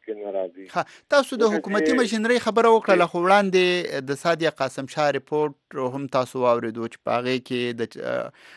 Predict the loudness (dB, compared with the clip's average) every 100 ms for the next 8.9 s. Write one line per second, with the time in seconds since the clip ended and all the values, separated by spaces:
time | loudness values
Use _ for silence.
0 | -4 0 0 0 -6 -6 -8 -6 -2 -2
1 | -4 -10 -12 -8 -8 -8 -4 -2 -2 -4
2 | -6 -6 -10 -6 -6 -6 -2 -2 -2 -4
3 | 0 0 -2 -14 _ -10 -10 -8 -4 -4
4 | -6 -18 -20 -20 -8 -6 -4 -4 2 2
5 | 2 -2 -12 -6 -4 -4 -4 -6 -2 -4
6 | -2 -4 -4 -2 0 -2 -2 -2 -2 -4
7 | 0 0 0 -6 -6 -6 -6 -8 -4 -2
8 | 0 0 -2 -2 -4 -4 -4 -6